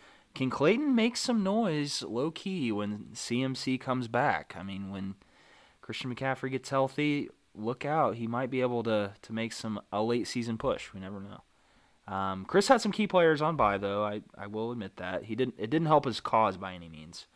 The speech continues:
Uh, he should bounce back, though, strong next week against Don, who might be the most downward trending team in the league right now.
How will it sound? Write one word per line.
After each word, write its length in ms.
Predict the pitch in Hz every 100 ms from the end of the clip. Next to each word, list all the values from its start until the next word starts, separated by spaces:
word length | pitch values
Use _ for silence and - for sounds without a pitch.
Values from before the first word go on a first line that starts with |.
| _ _ _ -
Uh, 160 | 92 92
he 120 | 110
should 200 | 147 151
bounce 220 | 165 156
back, 240 | 147 131
though, 160 | 120 113
strong 360 | - 113 110 113
next 220 | 107 -
week 180 | 110 107
against 360 | 110 107 -
Don, 360 | 98 98 110 104
who 280 | 98 98 92 _ - - - - 104
might 220 | 110 123
be 140 | 123
the 100 | 131
most 280 | 123 123 -
downward 400 | 110 120 117 117
trending 320 | 123 123 117
team 240 | 123 120 120
in 60 |
the 60 | 110
league 200 | 104 95
right 160 | 85
now. 220 | 80 73